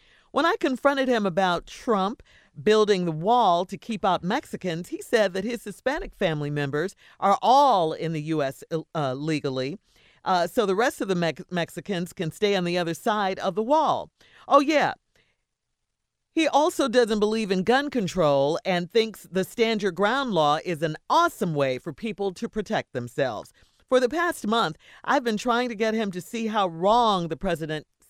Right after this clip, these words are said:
antics are. And I know couples that have different political views and manage to live with the differences. I don't think I can. Do you think I'm overreacting, or should I have an open mind?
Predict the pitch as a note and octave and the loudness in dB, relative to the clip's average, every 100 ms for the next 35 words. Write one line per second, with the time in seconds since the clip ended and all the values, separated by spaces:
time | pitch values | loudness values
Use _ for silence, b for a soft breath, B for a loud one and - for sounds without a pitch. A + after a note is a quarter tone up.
0 | _ F#3+ G3+ G3+ F3+ - - A3+ B3 D#3 | _ -4 -4 -4 -8 -10 -4 2 4 4
1 | C#3 - B B B G#3+ A#3 C#4 - C4+ | 0 -4 B B B 0 2 0 0 -2
2 | A3+ G#3 F3+ F#3 G3 D#3+ C#3+ _ _ D3+ | 0 -2 0 -2 -2 -6 -10 _ _ -6
3 | C4 C#4 A#3 G3 - A3 G#3+ F#3+ F#3 D3 | -4 -2 -2 -4 -4 0 0 0 -4 -4
4 | A#3 B3+ G#3 F3+ D#3+ G3+ G3 F#3 - F#3 | -6 -6 -4 -4 -2 -2 -4 -6 -6 0
5 | G3+ F3 E3+ D#3 C3+ D#4+ - E3+ D3 C3 | 2 2 -4 -6 -4 -4 -4 -6 -4 -6
6 | F3+ _ B B - D#4+ C4 A#3+ A#3 B3+ | -6 _ B B 0 0 0 0 0 0
7 | B3+ C4+ B3 D#3 D2 D#2+ _ _ _ _ | -2 -2 -2 -2 -6 -14 _ _ _ _
8 | - D4 F#4+ D#4 C#4+ B3+ A#3+ A#3 A3 G3+ | 0 2 2 0 2 2 2 2 2 2
9 | G#3 A3 - G#3+ G3+ D#3 - G#3 G3 F3+ | 2 0 -2 -4 -2 -4 -2 -2 -2 -2
10 | F#3 F3+ F3+ D#3+ C#3 E3+ F3 E3+ E3 D3 | -2 -2 -2 -4 -4 -2 -2 -2 -2 -2
11 | C3 A2+ G#2 | -2 -6 -10